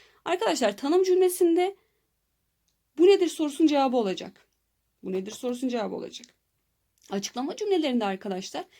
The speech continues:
detaylandırma vardır. Değil mi? Daha daha böyle ne yapar? Açıklar, ifade eder. Böyle yazar da yazar, değil mi?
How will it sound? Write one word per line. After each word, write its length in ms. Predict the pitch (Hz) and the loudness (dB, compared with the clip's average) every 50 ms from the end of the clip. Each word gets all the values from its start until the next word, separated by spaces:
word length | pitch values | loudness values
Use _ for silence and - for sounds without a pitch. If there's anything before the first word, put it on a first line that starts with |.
| _ _ - | _ _ -4
detaylandırma 880 | - 214 208 208 - 254 247 247 262 262 277 269 277 277 294 311 311 294 | -4 -4 -4 -2 0 0 0 2 2 0 0 0 2 2 2 2 2 0
vardır. 520 | 262 208 180 180 - 190 - - - _ _ _ _ _ _ - | -2 -4 -4 -6 -10 -12 -16 -16 -18 _ _ _ _ _ _ -6
Değil 120 | 330 480 | -4 -2
mi? 120 | 440 226 190 | -2 -2 -4
Daha 220 | 214 214 269 277 | -4 -4 -4 -4
daha 220 | 262 254 247 226 214 | -4 -4 -6 -4 -4
böyle 280 | 240 233 233 247 254 | -2 -2 -2 -2 -4
ne 40 | 294 | -4
yapar? 260 | 285 233 208 - 330 | -4 -6 -6 -8 -8
Açıklar, 500 | - - 214 202 - - _ - 247 226 | -8 -8 -8 -10 -12 -12 _ -4 -4 -4
ifade 440 | - 190 - - 208 214 208 196 247 | -4 -6 -10 -8 -6 -6 -6 -6 -6
eder. 360 | 254 247 269 277 254 208 - _ _ _ _ _ _ _ _ - | -6 -4 -4 -4 -6 -6 -10 _ _ _ _ _ _ _ _ -4
Böyle 420 | 233 262 269 277 254 233 233 - - - | -2 -2 0 -2 -2 -4 -6 -8 -12 -8
yazar 440 | - 285 320 311 269 254 240 247 254 | -4 -2 -2 0 0 0 0 0 0
da 60 | 311 | 0
yazar, 500 | 311 277 254 254 240 262 240 208 208 214 | 0 0 0 -2 0 0 -2 -2 -2 -2
değil 180 | 311 440 415 277 | 0 0 0 0
mi? 280 | 208 190 185 196 - | -2 -4 -8 -10 -14